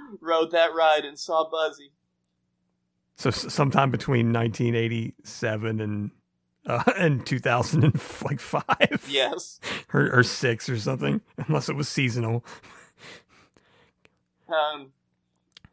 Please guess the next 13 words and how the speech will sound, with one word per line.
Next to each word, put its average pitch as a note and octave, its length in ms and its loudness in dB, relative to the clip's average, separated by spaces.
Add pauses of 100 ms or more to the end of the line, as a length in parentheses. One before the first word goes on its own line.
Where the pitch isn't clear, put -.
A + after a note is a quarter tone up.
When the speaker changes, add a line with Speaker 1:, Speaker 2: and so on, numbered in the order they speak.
(760)
Speaker 1:
I'll D#4 100 4
say A#3 180 0
he F#3 100 4
was E3+ 160 -4
born D#3 300 -2
in, D3 100 -10
like, C3+ 360 -2
uh, F3+ 260 2
you F3+ 100 -2
know, A#2+ 280 -2 (680)
the A#3 80 -4
mid E3+ 280 0
eighties. C3+ 560 -2